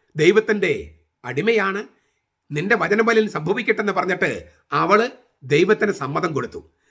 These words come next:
ആ അമ്മയുടെ മക്കളാണ് നമ്മൾ. നമ്മൾ എത്ര വലിയവരാണെങ്കിലും,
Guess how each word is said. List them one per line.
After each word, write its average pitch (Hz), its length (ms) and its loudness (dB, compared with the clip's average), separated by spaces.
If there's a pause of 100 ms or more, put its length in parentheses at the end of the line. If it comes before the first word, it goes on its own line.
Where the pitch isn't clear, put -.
(140)
ആ 311 260 6
അമ്മയുടെ 233 300 0
മക്കളാണ് 151 520 -6
നമ്മൾ. 87 220 -14 (520)
നമ്മൾ 180 220 2
എത്ര - 360 -4
വലിയവരാണെങ്കിലും, 190 880 0